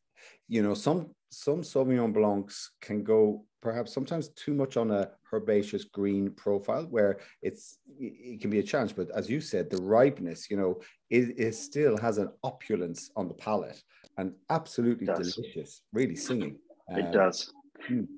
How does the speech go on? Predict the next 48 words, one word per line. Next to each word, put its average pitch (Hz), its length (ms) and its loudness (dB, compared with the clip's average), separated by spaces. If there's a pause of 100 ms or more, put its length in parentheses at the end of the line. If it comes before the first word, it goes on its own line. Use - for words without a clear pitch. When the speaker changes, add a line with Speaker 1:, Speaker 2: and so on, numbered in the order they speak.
(400)
Speaker 2:
This 143 220 8
is, - 200 6
um, 107 440 8 (180)
<clears throat> - 180 -12
a - 460 6
s-, - 260 2
hugely 143 580 8
successful 104 560 2
wine. 95 380 6 (140)
Um, 101 520 8
it's 104 220 -2
fair 107 160 8
to - 140 -6
say 95 260 0 (400)
this 147 180 6
wine 117 260 8
is 98 120 -2
ninety-seven 113 640 4
percent 98 340 -2
rated, 98 540 2 (480)
and 110 80 6
it 113 140 4
just 170 340 6
picked - 260 4
up 113 200 8
a 101 160 8
silver 143 600 2
medal 101 480 -2 (300)
at 104 160 2
the 104 100 2
I 98 120 6
W 98 340 0
C 101 240 2
this 95 240 0
year. 98 220 4
So, 104 400 6 (180)
um, 101 320 4 (160)
a - 40 -8 (120)
good - 180 8
bit 127 140 8
of 113 80 6
recognition 107 640 2
for 87 160 -8
this 87 180 -8
wine. 92 160 2
Speaker 1:
Wow. 101 60 4
Speaker 2:
I 104 40 4
mean, 107 280 2